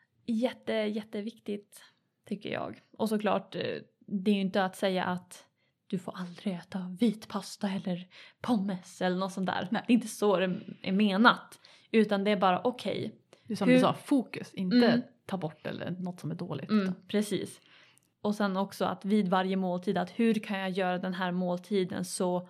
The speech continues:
Speaker 1: balanserad som möjligt? Oavsett vad man äter. Om jag ska äta hamburgare och pommes.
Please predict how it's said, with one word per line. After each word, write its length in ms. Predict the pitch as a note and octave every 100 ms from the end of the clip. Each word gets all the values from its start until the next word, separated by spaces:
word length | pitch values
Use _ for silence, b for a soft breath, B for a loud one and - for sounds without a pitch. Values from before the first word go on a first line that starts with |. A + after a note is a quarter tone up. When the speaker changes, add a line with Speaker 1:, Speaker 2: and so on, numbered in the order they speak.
| B _
Speaker 1:
balanserad 840 | G#3 F#3 F3+ F3+ G#3+ F3+ F3 - -
som 240 | F#3+ E3+
möjligt? 500 | F3 F3 F3 - - b b b _
Oavsett 640 | B3+ A#3 A#3 G#3+ C#4 C4+ F#3+
vad 200 | F#3 F3
man 120 | -
äter. 380 | G3+ F#3 - -
Om 140 | G3+
jag 100 | A3+
ska 100 | A#3+
äta 320 | G3 - E3+ B B B B _ - - _ - -
hamburgare 640 | - F#3 F3+ F#3 F#3 F3
och 80 | F3
pommes. 600 | G3 G3+ A3 G#3+ -